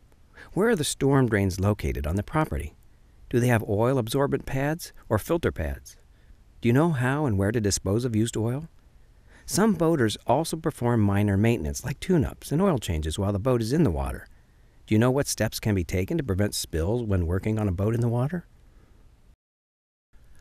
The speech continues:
Another key area where spills can occur is when a vessel sinks or, even more dangerous, catches fire. The potential safety and environmental impacts from either are enormous.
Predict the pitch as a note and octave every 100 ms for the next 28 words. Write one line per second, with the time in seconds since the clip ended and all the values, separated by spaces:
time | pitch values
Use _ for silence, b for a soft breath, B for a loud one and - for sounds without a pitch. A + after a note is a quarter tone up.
0 | b A2+ C3+ F#3 F#3 - D3 C3+ A2+ B2+
1 | F2+ C#2+ D#2+ - A2 B2 A#2 - D#2+ -
2 | - C3 E2 C#2+ F2+ G#2 G2+ F#2 C3 -
3 | G2 - - A2+ - - - F#2 C3 D3+
4 | B2+ E3 A#2 C#3 A#2 C2 - - - D2
5 | - A2 G2+ A#1 - b b b b b
6 | G#2 G2 F#2 - F3+ F#3+ E3+ - C3+ C#3
7 | D3 C3 E2 D#2+ D#2 B2 D3 C3+ B2 A#2+
8 | G#2+ G#2+ G#2+ - b - C#2 - B2 A#2
9 | C#2+ C2 b b - D2+ C#2+ D2+ G2+ C2
10 | - -